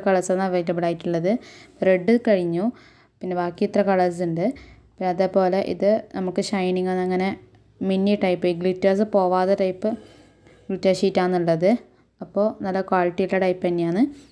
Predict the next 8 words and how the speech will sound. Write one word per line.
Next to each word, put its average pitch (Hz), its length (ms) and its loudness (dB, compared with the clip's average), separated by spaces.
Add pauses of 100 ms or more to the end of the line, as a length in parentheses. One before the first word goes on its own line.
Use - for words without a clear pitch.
(880)
അപ്പോൾ 190 240 4
വേണ്ടവർ 185 400 0 (480)
എൻ്റെ 185 120 -2 (100)
മുമ്പത്തെ 185 280 -2 (100)
വീഡിയോസിൽ 180 460 -2
ഞാൻ 180 120 0 (260)
നമ്പർ 185 240 0 (100)
കൊടുത്തിട്ടുണ്ട്. 170 480 -2